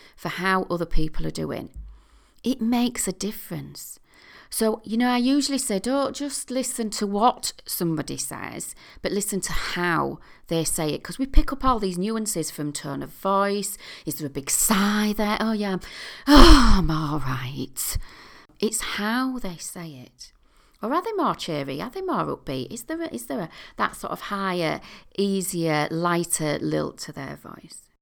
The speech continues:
That's what I mean when I say think about how you say it. This is where you can do some, like, emotional well-being kind of check-ins when we've got all these people working remotely.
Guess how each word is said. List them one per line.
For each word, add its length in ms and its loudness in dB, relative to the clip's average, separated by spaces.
That's 300 -2
what 100 2
I 120 0
mean 320 0
when 120 -2
I 120 -2
say 320 -6
think 260 -10
about 260 -10
how 260 -12
you 120 -8
say 280 -14
it. 180 -20
This 140 0
is 120 0
where 120 8
you 140 2
can 220 0
do 280 2
some, 300 -2
like, 340 -2
emotional 1120 2
well-being 840 2
kind 360 -2
of 140 -6
check-ins 680 -2
when 180 0
we've 140 -4
got 160 0
all 220 2
these 160 -2
people 340 2
working 360 -2
remotely. 600 -4